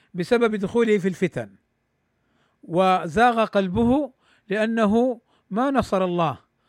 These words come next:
وما نصر الحق، وإنما نصر فلان وفلان، فدخلت الفتنة في قلبه فانحرف وضل إلا من شاء الله.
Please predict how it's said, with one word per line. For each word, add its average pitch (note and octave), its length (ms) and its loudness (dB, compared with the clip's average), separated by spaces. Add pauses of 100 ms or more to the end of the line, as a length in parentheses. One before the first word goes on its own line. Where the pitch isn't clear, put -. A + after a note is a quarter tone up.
(240)
وما A3 280 -2
نصر G#3+ 320 -2
الحق، F#3 400 -4 (480)
وإنما G3 340 -4
نصر G3+ 360 -2
فلان F#3+ 340 -2
وفلان، G3+ 520 0 (380)
فدخلت G#3 600 -2
الفتنة F#3+ 600 -4
في F3+ 140 -2
قلبه B3+ 600 0 (260)
فانحرف G3 580 0 (540)
وضل G#3 600 -2 (360)
إلا G3+ 300 -2
من F#3+ 140 -4
شاء E3+ 280 -2
الله. C#3+ 320 -8